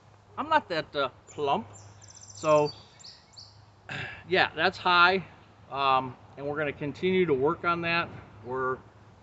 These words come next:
we're doing some things, and I keep saying that, but we're trying like heck, you know. When you get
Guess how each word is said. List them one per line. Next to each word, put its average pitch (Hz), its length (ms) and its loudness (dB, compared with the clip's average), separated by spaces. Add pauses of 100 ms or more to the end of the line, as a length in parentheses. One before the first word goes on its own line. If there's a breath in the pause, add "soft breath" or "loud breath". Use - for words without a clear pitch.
(240)
we're 202 120 -2
doing 220 220 4
some 214 200 -2
things, 180 380 -4
and 147 140 -8
I 147 60 -2
keep 180 260 -10
saying 165 280 -2
that, 127 260 -2
but 123 200 -4
we're 147 120 -4
trying 165 340 -2
like 139 240 -4
heck, 120 320 -6
you 113 100 -12
know. 123 220 -4
When 120 120 -6
you 120 80 -8
get 147 200 -4